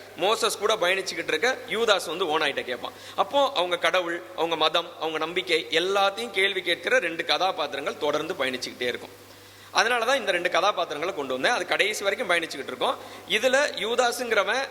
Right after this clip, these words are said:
அவன் ஒரு மனம் மாறுவான், மதம் தேவையா, ஆ, இந்த மதத்துக்குனால இவ்வளவு பெரிய பிரச்சனை வருதேன்ட்டு அந்த ஓனாய் மாறவே மாறாது. இதுதான், இதான் ரெண்டு கதாபாத்திரங்கள்.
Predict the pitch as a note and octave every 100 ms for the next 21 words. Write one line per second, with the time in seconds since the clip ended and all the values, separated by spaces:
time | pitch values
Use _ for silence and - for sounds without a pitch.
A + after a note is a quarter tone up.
0 | - - - - - - D3+ D#3+ F#3+ F3+
1 | F3+ F3+ - D#3 G3+ G3+ F3 G3 E3+ F3+
2 | A3 - C#3 C#3+ F3+ G3 E3 E3 E3 E3
3 | F3+ - - - - C#3 C#3 C#3 D3+ C#3+
4 | D#3+ G3 G#3 F3+ F3+ G3 E3+ F#3+ F3 E3
5 | E3 D#3 - F#3 D3+ C#3+ C3+ C3 G3+ -
6 | D3+ D3 F3 F#3 F#3+ C#3 C#3 C#3 C#3 B2
7 | A#2+ B2 B2+ D3+ D#3 E3 D3 F#3 D#3 C3+
8 | C3 C3 D3 A#2+ - A#2 B2